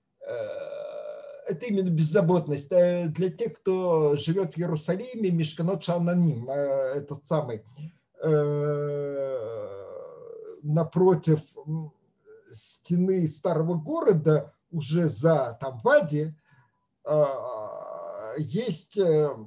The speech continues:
довольно, там, конца,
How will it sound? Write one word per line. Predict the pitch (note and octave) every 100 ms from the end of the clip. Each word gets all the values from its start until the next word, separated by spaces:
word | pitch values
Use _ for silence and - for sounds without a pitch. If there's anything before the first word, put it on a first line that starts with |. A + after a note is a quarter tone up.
| - - - _ _ - D3
довольно, | D#3 F3+ F#3 D#3+ D3+ C#3
там, | C3+ - _ _ - - _ _ - -
конца, | D#3 D3+ - D3 B2 F#2+